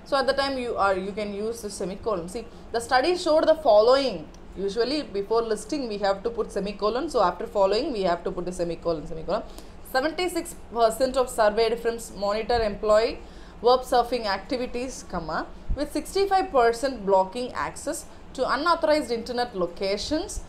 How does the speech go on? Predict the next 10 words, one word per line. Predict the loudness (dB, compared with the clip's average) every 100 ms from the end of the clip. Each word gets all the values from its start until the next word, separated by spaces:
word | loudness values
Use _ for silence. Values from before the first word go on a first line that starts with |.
| -16 -4 6
Over | 8 10 10 10 8
one-third | 6 4 4 4
of | 4
the | -2
firms | -2 -2 -2 -4 -2
monitoring | 0 0 -2 -4 -2
employees' | -6 -2 0 2 0 -2 -4
computer | -8 -6 -4 0 -2
key | -2 -10
stores. | -4 0 0 -2